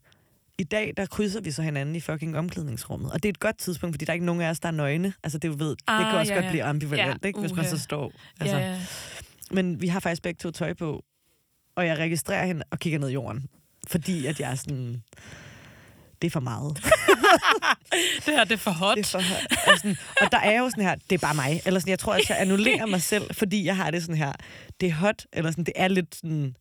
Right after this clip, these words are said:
Speaker 1: kan vide, om vi crasher lidt på hinanden, men det er jo totalt inde i mit hoved, det her. Og i princippet, der vil jeg altid annullere mig selv og være sådan her, men hun er ikke til piger. Altså sådan, det er bare mig, der er det. Og synes, hun er lækker.
Speaker 2: Ja, det er jo en frygt, du har, på en måde.
Speaker 1: Ja, men jeg, jeg er ikke, det er ikke engang, fordi jeg er så bange for det. Det gør bare, at jeg aldrig når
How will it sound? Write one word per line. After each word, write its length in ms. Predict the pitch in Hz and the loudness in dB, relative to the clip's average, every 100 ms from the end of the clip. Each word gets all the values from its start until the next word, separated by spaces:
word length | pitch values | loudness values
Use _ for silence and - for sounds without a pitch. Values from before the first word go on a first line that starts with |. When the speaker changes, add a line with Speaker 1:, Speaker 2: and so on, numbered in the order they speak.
| - | -4
Speaker 1:
kan 140 | 190 160 | -2 2
vide, 140 | 196 | 2
om 100 | 202 | 2
vi 60 | 190 | 0
crasher 380 | - 175 - 180 | -2 -4 -2 0
lidt 220 | 180 185 | 0 -2
på 80 | 175 | -4
hinanden, 380 | 160 143 147 156 | -2 -2 -4 -2
men 140 | 165 | -2
det 60 | 170 | 0
er 40 | |
jo 100 | 160 | 0
totalt 520 | 147 165 - 233 - | -2 -8 -4 -4 -4
inde 160 | 135 143 | -4 -2
i 20 | |
mit 160 | 139 127 | 0 -2
hoved, 300 | 127 123 127 | -2 -4 -4
det 120 | 113 | -4
her. 180 | 123 - - - - - | -4 -6 -12 -16 -18 -12
Og 100 | - | -6
i 20 | 160 | -4
princippet, 600 | 170 165 - 196 220 214 - | -2 -2 -4 -2 -4 -4 -8
der 100 | 170 | -4
vil 120 | 160 | -2
jeg 100 | 151 - | -4 -6
altid 460 | - - - 180 160 | -10 -10 -8 -6 -4
annullere 340 | 151 151 151 143 | -2 -2 -2 -4
mig 120 | 147 | -4
selv 160 | 156 | -4
og 40 | 143 | -4
være 80 | 139 | -6
sådan 140 | 143 | -6
her, 80 | 131 - _ _ | -8 -10 _ _
men 180 | 175 151 | 0 0
hun 140 | 160 | 0
er 40 | 135 | -2
ikke 120 | 135 | -4
til 120 | 131 | -6
piger. 260 | - 131 135 - _ | -2 0 0 -4 _
Altså 180 | 113 131 | -8 -6
sådan, 300 | - 92 120 _ - | -8 -8 -10 _ -10
det 120 | 151 | -6
er 40 | |
bare 60 | 139 | -4
mig, 160 | 135 131 | -4 -6
der 60 | |
er 100 | 123 | -6
det. 160 | 113 135 - _ - - - - | -8 -10 -14 _ -20 -20 -14 -8
Og 80 | |
synes, 160 | 139 131 | -6 -6
hun 120 | 135 | -6
er 40 | 127 | -6
lækker. 260 | 123 127 139 | -6 -6 -6
Speaker 2:
Ja, 60 | |
det 120 | 185 | -2
er 40 | 226 | 0
jo 100 | 277 | 0
en 120 | 214 | 0
frygt, 480 | - 202 - - - - - | 0 0 0 -10 -16 -20 -10
du 60 | 196 | -4
har, 300 | 165 - - - | -4 -6 -12 -10
på 100 | 185 | -6
en 60 | 165 | -6
måde. 180 | - - _ - - - | -8 -16 _ -20 -16 -4
Speaker 1:
Ja, 260 | 190 196 208 | 0 2 2
men 120 | 196 | 0
jeg, 80 | 170 180 | 0 0
jeg 40 | |
er 40 | |
ikke, 100 | 196 | 0
det 80 | 190 | -2
er 40 | 214 | -4
ikke 0 | |
engang, 200 | 240 202 | -2 0
fordi 80 | |
jeg 40 | 202 | 0
er 40 | |
så 80 | 185 | -2
bange 280 | 160 170 254 | -2 -4 -2
for 100 | 190 | -2
det. 120 | 175 | 0
Det 100 | 190 | 0
gør 140 | 180 | 0
bare, 120 | 180 165 | 0 0
at 60 | |
jeg 80 | 156 | 0
aldrig 180 | 175 196 | 0 0
når 140 | 160 | -2